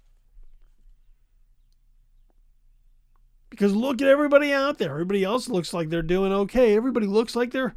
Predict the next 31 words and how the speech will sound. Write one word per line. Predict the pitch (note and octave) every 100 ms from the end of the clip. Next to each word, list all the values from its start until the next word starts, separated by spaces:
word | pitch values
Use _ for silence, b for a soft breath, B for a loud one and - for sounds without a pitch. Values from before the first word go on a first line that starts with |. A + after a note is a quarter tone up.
| - - - - - _ _ _ _
fucking | B3+ C4 A#3
fantastic. | G#3+ D4 D4 A#3+ D4 A#3 - - - - _ _ _ _ _ _ _
I | G#3
am | C4+
making | C#4 D4+ F4
assumptions | B3 C#4+ C4 A3 F#3+ D#3 D3
about | F#3+ G3
other | A3 G3+ G3
people. | G#3 F#3 - - _ _ _ _ _ _ _ - _ _ _ _ _ _ _ _ _ _ _ _ -
And | F#3
as | E3+
we've | E3+ -
talked | G3+ G#3
about, | F#3 G#3+
other | G3 F#3+
people | F3+ G3
present | F3+ F#3+ E3+ D3+ G#3+ A#3+ - -
to | A3
you | G3 F3 G3 A3+
what | G3+ G#3+ A#3
they | A3
want | G3+ F#3+ G#3 F#3+
you | G#3 G3
to | G#3
see. | E3+ - F#3 D#3 - - -
They | F3
show | - - B3+
you | C#4+ C#4
what | B3+ B3 A#3
they | A3
want. | F#3+ F3+ - -